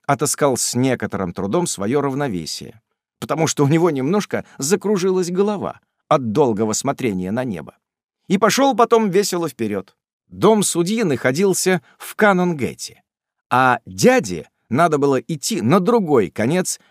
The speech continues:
Лейдского бульвара, так сказать, с милю пути. С каждой стороны у него высились к темному небу громадные,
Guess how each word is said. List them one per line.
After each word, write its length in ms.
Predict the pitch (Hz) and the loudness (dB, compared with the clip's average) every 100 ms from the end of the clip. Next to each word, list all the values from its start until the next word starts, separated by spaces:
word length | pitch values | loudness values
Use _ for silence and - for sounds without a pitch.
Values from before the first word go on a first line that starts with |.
| - | -4
Лейдского 640 | 131 170 170 - 139 135 | 0 2 0 -2 0 0
бульвара, 540 | 127 120 80 67 60 _ | 0 -2 -4 -8 -14 _
так 160 | - 135 | -6 -6
сказать, 320 | - 135 113 _ | -2 -2 -2 _
с 220 | - - | -6 0
милю 360 | 226 240 98 73 | 0 0 -2 -6
пути. 400 | 165 180 - 117 _ _ _ _ _ _ _ | -8 -8 -8 -16 _ _ _ _ _ _ _
С 120 | - - | -8 0
каждой 400 | 139 160 131 123 | 2 2 0 0
стороны 560 | - 113 101 78 107 _ _ _ | 0 0 0 -2 -8 _ _ _
у 100 | - | -2
него 240 | 123 127 135 | 2 4 2
высились 560 | 120 - 143 147 - _ - | 2 0 -4 -4 -6 _ -16
к 80 | - | -4
темному 480 | 160 147 120 104 | 2 4 4 0
небу 400 | 87 127 120 101 _ - | 0 -2 0 -4 _ -10
громадные, 760 | 104 117 90 139 131 90 - | -2 0 2 2 0 -6 -10